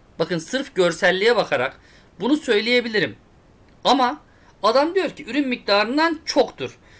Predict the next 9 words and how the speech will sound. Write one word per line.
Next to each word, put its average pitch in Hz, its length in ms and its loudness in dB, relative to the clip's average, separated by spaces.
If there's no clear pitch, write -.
Bunun 311 260 0
çok 285 300 -4
olduğunu 160 520 0
kanıtlayabilecek 254 920 -4
elimde 208 340 -2
herhangi 220 400 0
bir 147 160 -4
veri 240 180 0
yok. 220 180 -2